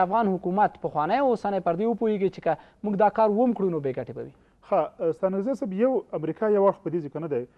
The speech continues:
Speaker 2: ښه، فرض مثال که اوس موږ دغه د افغانستان معذرت د پاکستان په اړه که ملګري ملتونو د امنیت شورا ته ور واچو، میز ته ور وغورځوو،
Speaker 1: مهم.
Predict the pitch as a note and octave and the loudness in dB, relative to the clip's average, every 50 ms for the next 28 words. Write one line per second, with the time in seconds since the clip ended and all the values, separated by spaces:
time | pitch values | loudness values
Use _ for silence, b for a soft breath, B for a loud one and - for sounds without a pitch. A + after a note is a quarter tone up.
0 | b b b b b b - B3 B3 - C4+ C4 A3 A#3 G#3 - - A3+ G3+ - | b b b b b b -4 -4 -2 0 0 0 0 -2 -4 -2 -4 -4 -4 -2
1 | A3 G#3+ G3+ - A3 G#3 F#3 E3+ C#3+ D3+ C#3 C#3 C3+ C3+ C3 B2+ C3 - _ _ | -4 -4 -4 -4 -4 -2 -2 0 0 0 0 0 0 -2 -2 -4 -4 -8 _ _
2 | _ - D3+ C#3 C#3+ D3 D3 - - G3+ F#3+ F3 D#3+ C#3+ E3+ F#3 E3+ E3 - D#3 | _ -6 -6 -4 -4 -6 -8 -6 -6 -4 -4 -2 -4 -2 -4 -4 -4 -6 -6 -8
3 | C#3 - - F#3+ E3+ - F3+ E3+ D#3+ - - D3 C#3+ D3 D3+ F#3 F3+ E3 D#3+ D#3 | -10 -10 -10 -10 -6 -2 -2 -2 -2 -2 -4 -8 -8 -4 -2 -2 -2 -2 -4 -6
4 | D3+ - F3+ E3+ D3+ C#3+ D3 C#3+ C#3 C3+ D3 D#3+ - - D3 D3 D3+ C#3+ - C3+ | -8 -8 -8 -10 -10 -8 -6 -6 -6 -4 -6 -8 -8 -4 -2 -2 -2 -2 -6 -10
5 | B2 - _ - C#3 C3 C#3 D3+ C#3+ - - B2 C3+ C#3+ C3+ - C3 B2+ C3 B2 | -12 -12 _ -8 -6 -2 -2 -2 -2 -4 -6 -6 -6 -6 -6 -6 -4 -4 -4 -4
6 | A#2+ A#2+ A2+ A#2 A2+ - _ _ _ - B2 A2+ | -4 -4 -6 -6 -8 -8 _ _ _ -20 -18 -6